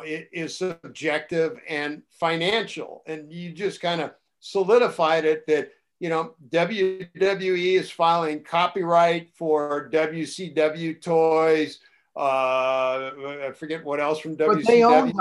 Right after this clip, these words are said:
Speaker 2: W C W.
Speaker 1: Yeah, but isn't it just coincidental that they're filing copyright for all these toys? And who's going in the Hall of Fame to get talked about?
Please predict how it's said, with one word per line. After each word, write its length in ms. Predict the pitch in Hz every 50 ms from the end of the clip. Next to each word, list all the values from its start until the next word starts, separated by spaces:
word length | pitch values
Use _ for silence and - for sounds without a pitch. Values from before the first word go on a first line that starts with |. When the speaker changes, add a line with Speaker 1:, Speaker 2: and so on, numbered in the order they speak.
| 185
Speaker 2:
W 200 | 185 185 185 185
C 220 | - - 196 180 170
W. 520 | 165 202 220 214 202 139 127 120 208 233 - - _ _ _ _ _ _ _ _ _ _ _ -
Speaker 1:
Yeah, 280 | 247 247 202 165 - 147
but 240 | 190 190 190 190 - - 120 - _ - -
isn't 340 | 220 247 190 190 285 311
it 220 | 330 254 240 240 - _ _ _ _ _ _
just 320 | - 240 214 190 - - _ _ _ -
coincidental 1400 | - 190 196 196 202 208 220 233 - - 214 214 196 143 139 185 196 202 196 - 214 214 214 214 208 202 196 196
that 200 | 160 170 165 165
they're 140 | 170 156 143
filing 320 | - 185 180 185 190 180
copyright 680 | 165 180 180 185 185 190 196 196 185 175 185 190 185 -
for 360 | _ - 175 170 165 170 170
all 200 | 165 165 175 -
these 260 | 170 185 170 160 -
toys? 500 | - - 175 190 196 196 196 196 185 - _ _ _ _ _ -
And 200 | 165 165 160 151
who's 280 | 156 196 226 - -
going 320 | - 233 220 214 208 196 196
in 120 | 202 202
the 80 | 196 170
Hall 300 | - - 175 180 190 180
of 140 | 170 170
Fame 320 | - 175 175 185 185 190 185
to 60 | 170
get 260 | - 165 165 165 -
talked 320 | - 185 180 180 175 - 214
about? 380 | 190 175 180 185 185 180 185